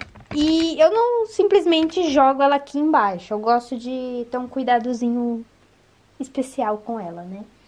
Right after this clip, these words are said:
Eu viro ela ao avesso, tá? Essa é a versão correta, né? Quando eu vou usá-la.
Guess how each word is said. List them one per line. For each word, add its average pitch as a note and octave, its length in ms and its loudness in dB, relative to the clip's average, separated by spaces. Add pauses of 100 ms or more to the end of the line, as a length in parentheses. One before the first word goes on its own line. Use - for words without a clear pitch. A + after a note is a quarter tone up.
(340)
Eu B3+ 360 4
viro D#4 320 0
ela A#3+ 320 2
ao A#3 220 2
avesso, A#3 640 -2 (360)
tá? G#3 260 -8 (160)
Essa G3+ 280 -12
é - 20 -8
a G#3+ 60 -8
versão G3 640 -12 (1080)
correta, G#3 460 -6
né? G3+ 160 -12
Quando G3+ 140 -12
eu F#3 60 -8
vou F#3 160 -8
usá-la. F#3+ 400 -10